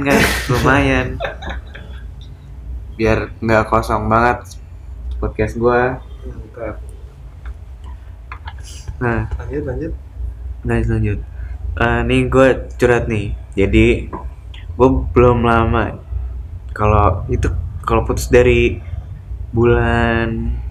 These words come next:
Speaker 1: Mei itu sebutannya udah belum lama nggak sih?
Speaker 2: Putus bulan Mei, sekarang Oktober ya?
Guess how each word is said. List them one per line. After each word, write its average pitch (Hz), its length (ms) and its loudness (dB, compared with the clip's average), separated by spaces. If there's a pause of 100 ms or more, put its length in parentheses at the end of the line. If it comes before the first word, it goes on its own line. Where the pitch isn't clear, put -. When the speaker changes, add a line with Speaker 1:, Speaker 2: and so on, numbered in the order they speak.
(100)
Speaker 1:
Mei 139 260 4
itu 165 380 0 (280)
sebutannya 139 600 2
udah 120 380 4
belum 113 240 4
lama 113 320 2
nggak 117 140 0
sih? 120 160 -2 (1900)
Speaker 2:
Putus 131 340 -8
bulan 123 380 -6
Mei, 127 240 -2
sekarang 147 840 0
Oktober 131 540 0
ya? 107 200 0